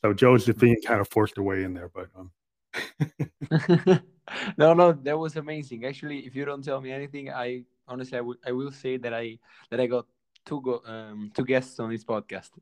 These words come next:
Speaker 2: Because for
Speaker 1: Yes.
Speaker 2: me, like, it's a, it's an experience that for sure would not repeat itself so, so easily. So, like, in order to be my, my first guest, and I already have two,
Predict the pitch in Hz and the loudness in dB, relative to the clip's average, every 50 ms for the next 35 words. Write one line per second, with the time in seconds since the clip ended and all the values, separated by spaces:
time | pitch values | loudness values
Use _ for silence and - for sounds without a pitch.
0 | _ _ _ _ _ _ - - - _ - - 131 127 127 123 123 120 117 156 | _ _ _ _ _ _ -20 -20 -20 _ -4 -2 0 2 4 4 4 4 2 0
1 | 151 147 135 127 123 117 - 139 131 135 - 131 120 107 - _ _ - 127 - | -2 -4 -2 -4 -4 -4 -4 -6 -4 -4 -2 -4 -4 -4 -6 _ _ -2 4 4
2 | 160 131 135 131 - - 165 165 160 156 151 139 135 131 127 _ _ - 131 127 | 4 4 2 -4 -4 -2 0 0 0 0 0 2 2 2 2 _ _ -6 -6 -6
3 | - 151 156 160 143 139 131 135 135 135 131 131 127 135 139 131 127 123 127 - | -4 -6 -6 -6 -6 -8 -8 -6 -6 -6 -6 -6 -6 -6 -6 -6 -6 -6 -6 -6
4 | 127 120 117 - - 113 110 107 107 104 - 123 117 127 123 107 107 101 95 - | -6 -6 -6 -8 -10 -8 -8 -8 -10 -8 -4 -2 0 0 0 -2 -4 -10 -12 -14
5 | _ _ _ _ _ _ _ _ _ _ _ _ _ _ _ _ - 131 131 127 | _ _ _ _ _ _ _ _ _ _ _ _ _ _ _ _ -4 0 0 2
6 | 123 113 110 110 117 117 - - _ _ _ _ _ _ _ - 123 120 127 131 | 0 0 -2 -6 -10 -12 -14 -16 _ _ _ _ _ _ _ -14 -10 -6 -6 -4
7 | 135 135 131 - 135 123 127 127 127 123 120 117 117 113 113 110 107 110 113 113 | -4 -6 -8 -10 -8 -6 -4 -4 -4 -4 -4 -6 -8 -10 -10 -10 -8 -10 -8 -6
8 | - 127 127 123 - - 123 123 127 127 - 120 107 110 113 110 110 113 107 113 | -4 -4 -4 -4 -4 -4 -4 -4 -4 -6 -10 -10 -8 -8 -8 -6 -8 -6 -6 -6
9 | 113 110 110 _ - 135 139 135 | -6 -6 -6 _ -8 -8 -8 -8